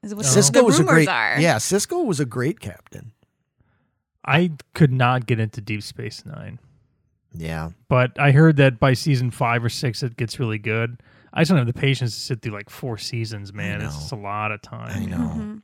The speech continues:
Speaker 3: I know. Um, yeah, I'm with you. I used to watch it on and off. I didn't watch it faithfully like the other Trek shows.
Speaker 2: Yeah.
Speaker 3: But I would watch it on and off, and it was, you know, it, it was enjoyable. It was just, there were times, there were things that went on that I, certain characters that I,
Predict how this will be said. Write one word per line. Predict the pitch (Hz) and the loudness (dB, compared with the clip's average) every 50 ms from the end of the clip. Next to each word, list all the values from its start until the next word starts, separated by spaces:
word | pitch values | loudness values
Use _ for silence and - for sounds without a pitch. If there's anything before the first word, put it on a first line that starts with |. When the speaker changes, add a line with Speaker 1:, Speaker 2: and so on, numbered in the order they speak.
| _ _ | _ _
Speaker 3:
I | 104 98 92 | -12 -10 -10
know. | 90 90 85 80 80 80 80 - _ _ _ _ _ _ _ _ | -10 -10 -10 -10 -10 -12 -14 -16 _ _ _ _ _ _ _ _
Um, | 123 127 127 131 131 131 127 143 - _ _ _ _ _ | -4 -4 -2 -2 -4 -4 -6 -10 -12 _ _ _ _ _
yeah, | - 151 170 190 190 185 170 160 | -4 2 2 4 4 4 4 2
I'm | 170 190 214 214 | 2 0 -2 0
with | 180 180 175 156 - - | 0 0 0 -2 -2 -6
you. | 113 104 | -6 -4
I | 110 156 | -4 -2
used | 220 262 302 - - - | 0 0 0 0 0 0
to | 233 | -2
watch | 170 135 131 131 135 147 - - - | -2 -2 -2 -2 -2 -2 -2 -2 -2
it | 180 180 175 | -2 -2 0
on | 143 127 135 135 | -2 -2 -2 0
and | 131 127 | 0 0
off. | 120 113 113 123 139 - - | 0 2 2 0 0 -2 0
I | 120 123 | 0 0
didn't | 135 151 160 160 156 | 2 2 0 0 0
watch | 151 151 160 151 - - - - - | 2 2 2 2 0 -2 -6 -2 0
it | 147 139 - - | 0 0 0 -4
faithfully | - - - 147 143 139 - - - 123 113 107 98 92 92 95 95 - _ _ _ _ _ _ _ _ _ | -12 -2 2 4 4 4 2 0 -4 -4 -2 -2 -4 -6 -8 -10 -12 -16 _ _ _ _ _ _ _ _ _
like | - 110 101 - _ | -6 -6 -6 -6 _
the | 110 110 110 | -4 -2 -2
other | 113 113 104 | -2 -2 -4
Trek | 87 - - 95 90 - | -8 -8 -10 -12 -12 -12
shows. | - - - 82 80 78 - - - | -12 -12 -12 -12 -14 -14 -16 -14 -10
Speaker 2:
Yeah. | - 113 104 101 101 110 107 - _ | -8 -8 -6 -8 -8 -12 -14 -16 _
Speaker 3:
But | _ 143 127 | _ -2 0
I | 127 127 | 0 0
would | 127 123 107 | 0 -2 -2
watch | 127 143 156 156 - 156 | -4 -4 -4 -4 -4 -2
it | 143 | -2
on | 143 131 131 | 0 0 0
and | 131 123 123 | -2 -2 -2
off, | 123 123 123 127 - - | -2 -2 -2 -2 -4 -6
and | - 262 | -6 -4
it | 339 | 0
was, | 403 440 370 359 370 359 233 - 440 | 0 0 0 0 -4 -8 -10 -10 -8
you | 403 | -6
know, | 302 285 269 262 269 | -6 -6 -6 -6 -8
it, | 269 240 - | -10 -8 -6
it | 233 254 | -4 -4
was | 302 254 240 | -4 -4 -4
enjoyable. | 233 185 135 - 139 123 123 131 123 110 - - 90 107 113 - _ _ _ _ _ _ _ _ _ _ _ _ _ _ _ | -6 -6 -4 -4 -4 -2 0 -2 -2 -2 -6 -8 -10 -12 -12 -14 _ _ _ _ _ _ _ _ _ _ _ _ _ _ _
It | 165 175 | 0 2
was | 190 190 170 170 | 2 2 2 2
just, | 202 196 180 - | 0 0 0 0
there | 208 196 | 0 2
were | 190 185 | 2 0
times, | - - - 170 170 175 180 175 175 165 | -2 -2 -2 -2 -2 0 -2 -2 -4 -4
there | 160 156 | -4 -4
were | 147 143 | -4 -4
things | - - 156 147 147 139 | -4 -4 -4 -4 -2 -2
that | 139 135 | -2 -2
went | 131 135 131 131 | -2 -2 -2 -2
on | 131 131 131 131 131 131 | -2 0 -2 -2 -2 -2
that | 127 120 117 | -4 -4 -2
I, | 117 117 - | -4 -4 -6
certain | - - - 143 120 117 117 104 | -8 -6 -6 -6 -4 -6 -8 -8
characters | - 120 113 113 113 - - 113 110 107 110 110 107 98 110 | -6 -4 -4 -4 -4 -6 -6 -6 -4 -4 -4 -6 -6 -8 -8
that | 110 113 107 101 | -6 -6 -4 -4
I, | 98 95 95 95 | -4 -6 -6 -8